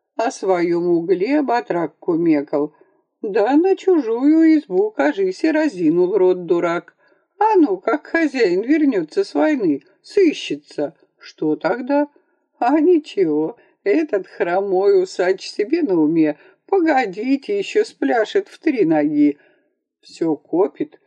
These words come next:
бережет, что ни слова, дом, горница, такие однодумы своего добьются. Вот увидите, не только пяти стенок отгрохает, гляди, землей разживется.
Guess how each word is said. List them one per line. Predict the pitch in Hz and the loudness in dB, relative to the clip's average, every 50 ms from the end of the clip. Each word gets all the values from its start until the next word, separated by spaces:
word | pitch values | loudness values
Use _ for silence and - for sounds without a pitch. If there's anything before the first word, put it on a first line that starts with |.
| _ _ - | _ _ -2
бережет, | 175 185 175 160 156 156 151 151 160 170 196 - - - - | 0 2 2 4 2 2 2 0 -2 -2 -2 -4 -4 -10 -20
что | - - - 185 180 | -16 -4 -2 0 2
ни | 185 185 170 | 2 0 0
слова, | - - 185 156 151 147 160 196 285 294 180 139 - - - | 0 -2 -2 -2 0 0 0 2 0 0 0 -2 -6 -10 -14
дом, | 170 175 160 160 147 139 170 190 262 262 196 | -12 -6 -2 0 0 2 0 0 -2 -4 -4
горница, | - - 143 147 156 196 233 262 - - - - 220 202 - - _ _ _ _ | -4 -2 0 0 0 -2 -2 -6 -6 -8 -4 -2 -2 -2 -2 -4 _ _ _ _
такие | - 370 370 302 - - - 196 196 202 247 285 | -2 0 0 0 -4 -8 -10 -8 -8 -6 -6 -4
однодумы | - - 208 220 190 208 220 214 202 185 180 196 202 214 214 | -2 -2 -2 -2 0 0 0 0 2 2 0 0 0 -2 -6
своего | - - 226 226 233 202 180 175 | -8 -6 -6 -2 0 0 0 2
добьются. | 170 202 220 220 220 170 143 151 156 170 - - - - 165 143 - _ _ _ _ _ _ | 2 0 -2 -2 -4 -4 -2 -2 -2 -2 -4 -8 -6 -4 -4 -4 -4 _ _ _ _ _ _
Вот | 349 349 294 - | -2 0 2 2
увидите, | 339 320 240 190 165 135 127 123 _ - 139 120 - _ _ _ _ _ _ _ _ | 2 2 2 0 -2 -6 -8 -12 _ -8 -8 -8 -8 _ _ _ _ _ _ _ _
не | 175 175 175 175 156 | -4 -2 -2 -2 0
только | - 185 196 311 311 302 - 339 | 0 0 2 2 2 2 0 0
пяти | 285 - 330 285 - 330 320 | 0 0 0 2 2 2 0
стенок | 302 - - - 254 208 190 165 151 - 190 | 0 -2 -4 -2 0 0 0 0 -2 -2 -4
отгрохает, | 165 170 185 180 185 175 165 151 151 - 156 143 143 143 - _ _ _ _ _ _ _ _ - | -4 -2 0 0 0 0 0 -2 -2 0 0 0 0 -2 -4 _ _ _ _ _ _ _ _ -8
гляди, | 208 254 285 302 294 302 302 247 208 196 214 226 247 247 254 | -2 0 2 4 4 4 2 0 -2 -6 -8 -6 -6 -8 -8
землей | 254 269 330 339 302 277 220 190 180 202 226 - | -2 0 2 4 4 4 4 2 2 0 0 0
разживется. | - 294 269 262 269 269 285 269 226 165 143 151 - - - 131 127 - | 0 -2 -2 -2 -2 -2 0 0 0 -2 -2 -4 -10 -14 -12 -10 -10 -10